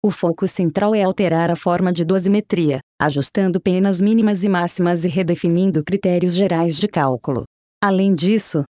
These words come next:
o projeto reduz o tempo necessário para a progressão do regime de prisão, facilitando a passagem do regime fechado para o semiaberto ou aberto.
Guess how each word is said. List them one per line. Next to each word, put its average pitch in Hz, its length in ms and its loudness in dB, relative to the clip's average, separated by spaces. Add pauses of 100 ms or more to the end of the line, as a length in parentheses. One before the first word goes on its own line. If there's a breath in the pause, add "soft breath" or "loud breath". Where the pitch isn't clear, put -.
(120)
o 202 60 0
projeto 165 560 0
reduz 175 400 0
o 202 80 0
tempo 185 380 0
necessário 180 680 0
para 180 200 0
a - 20 -6
progressão 175 600 -2
do 175 120 0
regime 185 400 2
de 165 100 -2
prisão, 147 460 0 (200)
facilitando 208 680 0
a 175 60 0
passagem 175 520 0
do 147 80 2
regime 196 500 2
fechado 165 540 -2
para 170 200 0
o 160 40 0
semiaberto 165 640 0
ou 180 80 0
aberto. 147 520 -2